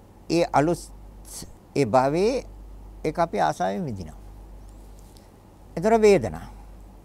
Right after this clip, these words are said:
ඒතර ඒ වේදනාව හටගත්තේ ස්පර්ශයෙන්. මන ස්පර්ශයෙන්. ඒ අර විඥාණය අර යුක්තාණුව නැමැති සතර මහා ධාතුන්ට ස්පර්ශයි. ඒතර නාමය රූපයට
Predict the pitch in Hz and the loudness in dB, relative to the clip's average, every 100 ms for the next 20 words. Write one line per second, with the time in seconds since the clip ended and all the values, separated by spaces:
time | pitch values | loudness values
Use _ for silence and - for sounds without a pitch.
0 | - - 180 185 - 151 127 131 170 208 | -20 -8 -6 -6 -4 -2 0 2 2 0
1 | 220 226 226 180 165 190 220 220 427 427 | 0 0 2 2 2 0 0 -2 -2 0
2 | 403 - 123 - - - - - - - | 0 0 -4 -4 -16 -16 -18 -20 -20 -20
3 | - - - - - - - 120 139 - | -20 -20 -20 -20 -20 -20 -10 -8 -8 -10
4 | - 101 - - - - - - 175 170 | -10 -10 -10 -18 -18 -18 -18 -2 4 6
5 | 147 117 135 151 165 185 190 196 202 202 | 6 4 0 -2 -2 0 0 2 0 -2
6 | 208 220 208 147 117 - 127 135 123 117 | -2 0 0 0 -4 -8 0 2 4 2
7 | 104 - - - - 110 127 - 165 160 | 0 -8 -20 -20 -10 -4 -4 -2 0 0
8 | 170 180 175 185 190 190 156 127 151 156 | 0 -2 -2 -4 -4 -4 -2 0 0 0
9 | 165 170 170 175 180 202 226 285 - 392 | -2 -2 -2 -2 -4 -6 -6 -8 -4 -4
10 | - 233 123 - - - - - - - | -2 -6 -6 -10 -16 -18 -20 -20 -20 -20
11 | - - - - - - 143 131 123 139 | -20 -20 -20 -20 -18 -4 -2 0 2 4
12 | 190 254 262 147 127 208 466 - - - | 4 2 0 -2 -2 -4 -8 -20 -20 -20
13 | - - - - - 156 196 208 214 233 | -20 -20 -20 -12 -2 0 0 0 0 0